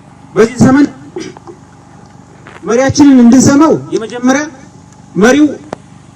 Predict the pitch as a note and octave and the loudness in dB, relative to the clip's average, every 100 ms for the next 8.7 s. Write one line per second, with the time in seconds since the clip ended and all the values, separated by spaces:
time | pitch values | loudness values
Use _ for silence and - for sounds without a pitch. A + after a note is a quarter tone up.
0 | - A#3+ C4 C4 A3+ - B3 A#3+ A#3 B3 | -2 0 2 0 2 2 4 4 4 2
1 | B3 - - A#3 G3+ E3+ D#3 G3 A#3+ B3 | 2 0 -2 -2 0 0 0 2 2 2
2 | A#3 A#3+ G#3 A3+ A3+ G3+ G#3+ G#3 F#3 - | 2 2 0 2 0 0 -2 0 -2 -4
3 | - - - - - - - - - - | -12 -20 -20 -20 -20 -20 -20 -20 -20 -18
4 | - - - F3+ A3 B3 A#3+ A3+ C#4 C4+ | -18 -20 -4 0 2 2 0 -2 -4 -4
5 | A#3+ A3+ G#3 F#3+ A3+ C4 D#3 - - - | -4 0 0 0 -2 -4 -8 -8 -6 -6
6 | - - - - - - - - - - | -8 -10 -2 0 -2 -4 -10 -10 -20 -20
7 | - - - - - - - - - - | -20 -20 -14 -14 -14 -20 -20 -20 -14 -8
8 | A#3 B3+ A3 - C4+ D4 | -6 -6 -4 -4 -4 -8